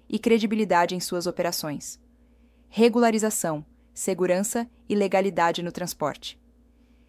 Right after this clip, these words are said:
Estar regularizado no R N T R C é essencial para qualquer transportador que deseja atuar dentro da lei. O portal do R N T R C simplifica esse processo,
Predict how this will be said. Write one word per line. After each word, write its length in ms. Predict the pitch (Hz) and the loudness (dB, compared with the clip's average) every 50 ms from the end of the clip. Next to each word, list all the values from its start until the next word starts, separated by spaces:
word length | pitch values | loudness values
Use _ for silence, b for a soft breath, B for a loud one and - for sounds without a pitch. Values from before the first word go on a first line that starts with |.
| b b b | b b b
Estar 320 | b - - - 233 247 | b -4 2 2 2 4
regularizado 800 | 240 247 247 226 240 233 226 226 214 175 185 175 175 170 175 180 | 4 2 2 2 4 4 4 2 2 2 4 4 4 2 2 -2
no 140 | 180 175 | -2 0
R 220 | 180 180 180 180 175 | 0 0 -2 -2 -4
N 160 | 175 175 175 | -4 -4 -4
T 100 | - - | -4 -2
R 200 | 160 156 156 156 | -2 -2 -2 -4
C 320 | 135 - - 185 180 175 - b b b b | -6 -4 -2 -2 -2 -2 -4 b b b b
é 140 | b 185 190 | b 2 2
essencial 720 | 196 196 - - 220 233 226 - - 220 185 180 180 180 | 2 2 0 2 2 2 2 2 2 4 4 4 4 4
para 180 | - 185 180 180 | 2 0 -2 2
qualquer 400 | - 190 185 - - 208 226 226 | 2 2 2 4 4 2 2 2
transportador 760 | - 233 233 - - 226 220 - 220 196 170 170 170 180 - b b b b b b b | 2 0 -2 -2 -2 -4 -4 -2 -2 -2 0 0 0 0 -2 b b b b b b b
que 80 | - | 0
deseja 380 | 190 214 202 185 202 196 208 208 | 2 4 4 4 4 2 2 0
atuar 400 | 208 - 226 202 180 180 185 180 | 0 2 4 4 6 6 4 4
dentro 360 | 165 175 175 180 185 - 180 | 0 -2 -4 -4 -4 -4 -2
da 100 | 175 175 | -2 -2
lei. 240 | 170 160 151 139 - _ _ _ _ _ b b b b b b b b b b b | 0 -2 -4 -6 -8 _ _ _ _ _ b b b b b b b b b b b
O 80 | 214 | -4
portal 400 | 220 - 226 220 220 - 233 240 247 | 0 2 2 2 4 4 6 6 6
do 120 | 226 226 | 6 4
R 220 | 208 214 214 202 208 | 4 4 4 2 0
N 180 | 196 196 196 | 0 -2 -2
T 100 | - 196 | 0 0
R 180 | 175 170 175 170 | 0 0 -2 -4
C 300 | - - 196 190 190 196 b b b b b | -4 -2 -2 -2 -2 -4 b b b b b
simplifica 640 | b - - 233 226 254 240 - - 226 240 240 233 | b -2 0 0 0 0 -2 -2 -2 -2 -2 0 0
esse 140 | 208 - 214 | -2 -2 -4
processo, 540 | - 196 202 - - 160 147 147 - - | -6 -6 -6 -6 -4 -6 -6 -6 -8 -10